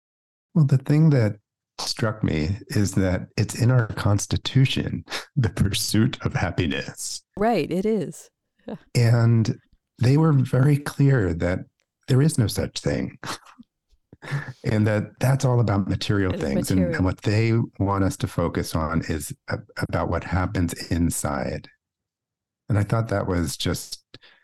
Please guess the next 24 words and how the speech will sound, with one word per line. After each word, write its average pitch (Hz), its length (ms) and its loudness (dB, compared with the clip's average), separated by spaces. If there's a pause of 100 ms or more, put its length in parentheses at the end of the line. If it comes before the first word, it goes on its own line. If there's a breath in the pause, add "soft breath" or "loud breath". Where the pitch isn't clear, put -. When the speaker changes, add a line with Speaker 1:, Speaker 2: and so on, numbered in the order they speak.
(220 loud breath)
Speaker 1:
such - 460 -2
a - 20 0
fantastic 85 640 -4
reminder, 78 720 -2 (560)
because - 460 -6 (260)
how 113 200 2
many 120 220 4
of 98 100 0
us 92 180 -2
are 87 180 -4 (220)
pursuing 80 680 -2 (100)
this, 87 220 -6
that, 87 200 -4
and 90 80 -2
the 82 100 0
other 92 220 0
thing 76 380 -4 (580 loud breath)
in 101 120 0
order 92 180 0
to 85 160 -4
get 82 140 -4
happy 80 500 -4 (480)
out 82 220 -4
there? - 520 -6